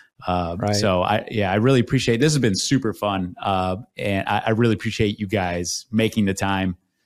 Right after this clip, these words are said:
Speaker 1: uh, a couple hours, it turns out. We might've gone a little bit over what I, uh, had advertised going into it,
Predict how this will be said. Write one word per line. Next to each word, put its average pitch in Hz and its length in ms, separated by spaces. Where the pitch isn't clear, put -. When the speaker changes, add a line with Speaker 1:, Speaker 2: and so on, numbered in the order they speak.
Speaker 1:
uh, 92 260
a - 40
couple 104 280
hours, 98 420
it 101 160
turns 101 280
out. 98 180
We 127 80
might've 127 220
gone 120 120
a 123 40
little 123 180
bit 113 120
over 107 280
what 98 180
I, 92 260
uh, 90 200
had 107 180
advertised 98 680
going 92 220
into 95 260
it, 90 240